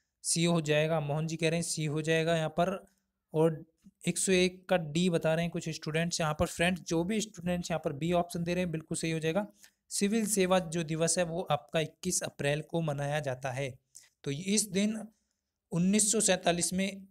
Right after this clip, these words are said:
ऑल इंडिया एडमिनिस्ट्रेटिव सर्विस ट्रेनिंग स्कूल के पहले बेंच के प्रोफेशनल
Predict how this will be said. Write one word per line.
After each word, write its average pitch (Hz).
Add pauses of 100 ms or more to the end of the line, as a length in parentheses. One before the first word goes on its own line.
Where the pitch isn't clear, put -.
ऑल 214
इंडिया 185 (280)
एडमिनिस्ट्रेटिव 180 (100)
सर्विस 175 (140)
ट्रेनिंग 175 (380)
स्कूल 208
के 202 (120)
पहले 202 (1040)
बेंच 185
के 226
प्रोफेशनल 185